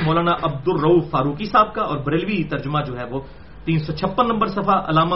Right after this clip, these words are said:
فضل الدین گوہر صاحب۔ اب علی بن عثمان حجویری لکھتے ہیں کہ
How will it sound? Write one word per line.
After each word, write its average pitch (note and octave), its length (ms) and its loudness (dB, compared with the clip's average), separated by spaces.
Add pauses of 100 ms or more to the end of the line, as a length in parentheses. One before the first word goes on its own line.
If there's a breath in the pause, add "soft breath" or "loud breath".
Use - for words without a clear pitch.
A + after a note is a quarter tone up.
(100)
فضل D3 140 -2
الدین D3 300 0
گوہر C3+ 160 0
صاحب۔ F#2 220 -10 (1300 loud breath)
اب F#3 120 8 (120)
علی G3+ 140 4
بن G3+ 100 0
عثمان G3 320 2
حجویری F#3 280 2
لکھتے F3 280 0
ہیں F#3+ 260 2
کہ E3+ 100 -2